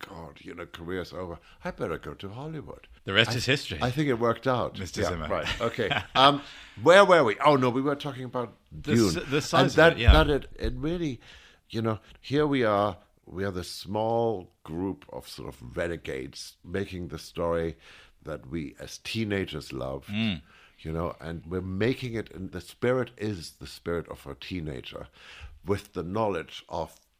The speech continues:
Speaker 1: people who've been fired by the B B C and thought their career was over, who'd fallen on their nose, who'd g-, chuffed their knees, et cetera,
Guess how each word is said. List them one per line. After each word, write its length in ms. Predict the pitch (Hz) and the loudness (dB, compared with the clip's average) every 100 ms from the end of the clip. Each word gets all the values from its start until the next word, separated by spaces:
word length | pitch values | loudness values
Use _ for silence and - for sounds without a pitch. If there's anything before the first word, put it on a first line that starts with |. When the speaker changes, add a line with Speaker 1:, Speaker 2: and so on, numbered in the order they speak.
| _ _ | _ _
Speaker 1:
people 300 | - 55 - | -20 -20 -16
who've 180 | 65 69 | -12 -12
been 160 | 76 78 | -12 -12
fired 380 | - 98 110 110 | -6 0 0 0
by 180 | 113 123 | 0 2
the 120 | 127 | 0
B 160 | 135 139 | 0 0
B 160 | 143 | 0
C 340 | - 170 151 110 | -2 -2 -2 -4
and 140 | 110 | -4
thought 260 | 143 135 - | 0 0 0
their 120 | 135 | -6
career 360 | - 139 147 156 | -4 -4 -2 -2
was 180 | 156 180 | -2 -2
over, 260 | 180 123 | 0 -2
who'd 240 | 98 117 - | -2 -4 -4
fallen 420 | 123 120 131 131 | -2 0 0 -2
on 140 | 131 | -6
their 140 | 131 127 | -6 -6
nose, 400 | 139 143 101 - | -4 -2 -4 -6
who'd 240 | 117 90 - | -8 -8 -14
g-, 80 | - _ - | -16 _ -12
chuffed 340 | - 110 - - | -8 -8 -8 -2
their 140 | 107 | -2
knees, 460 | 110 139 147 104 - | -2 -4 -4 -6 -10
et 80 | - | -12
cetera, 340 | 69 - - | -10 -10 -12